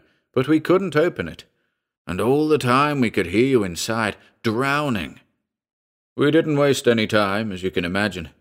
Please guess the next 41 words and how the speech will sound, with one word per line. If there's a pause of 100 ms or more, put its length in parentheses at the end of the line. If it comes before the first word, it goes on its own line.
(440)
We
broke
the
door
down
at
last
and
got
you
out
just
in
time. (640)
The
doctor
said
a
little
more
immersion
would
have
finished
you. (640)
I
had
you
brought
to
the
best
room
in
the
hotel, (200)
got
a
doctor
and
nurse,